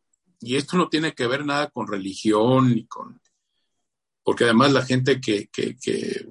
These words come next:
lo hace, pues, no creo que sea muy religiosa, ¿verdad? Pero el, el, am, el Estado hebreo, el Estado judío, ha estan-,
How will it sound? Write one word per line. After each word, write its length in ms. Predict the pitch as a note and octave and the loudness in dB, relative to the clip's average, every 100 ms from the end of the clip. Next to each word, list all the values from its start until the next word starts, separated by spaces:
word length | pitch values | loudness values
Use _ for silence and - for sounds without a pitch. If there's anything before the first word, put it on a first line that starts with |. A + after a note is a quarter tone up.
| - | -6
lo 240 | A2 A2 | 2 6
hace, 220 | A#2+ A#2+ C3 | 6 4 0
pues, 380 | B2 F#2+ - _ | -2 -6 -8 _
no 240 | A2 A2 | -4 -2
creo 180 | A#2 A2+ | 0 0
que 100 | - | 0
sea 140 | - | -2
muy 160 | A2+ A2+ | 0 0
religiosa, 640 | G#2+ G#2 F#2+ - A2 G#2 | 0 -4 -4 -4 -4 -4
¿verdad? 260 | G2+ G2+ B2 | -6 -6 -6
Pero 340 | - G2+ - - _ _ _ _ _ _ _ | -4 -4 -4 -10 _ _ _ _ _ _ _
el, 340 | - C#3 C#3 C#3+ | 0 2 2 2
el, 240 | D3+ C3 C3+ | 0 0 0
am, 600 | C3 B2+ B2 A#2+ A#2+ A#2 _ | 0 -2 -2 -4 -8 -14 _
el 140 | A#2+ | -6
Estado 560 | B2 B2 - - - F3+ | -6 -8 -4 -2 0 -2
hebreo, 460 | D3 C3+ C3+ D3 C#3+ | -2 -4 -6 -6 -8
el 80 | |
Estado 380 | A#2 - B2+ C#3+ | -10 -8 -8 -8
judío, 640 | C3+ C3+ B2+ C3 C3+ C3 - | -10 -12 -2 2 2 2 -2
ha 80 | A#2 | -4
estan-, 440 | A#2 B2+ B2 C3 | -4 -4 -4 -6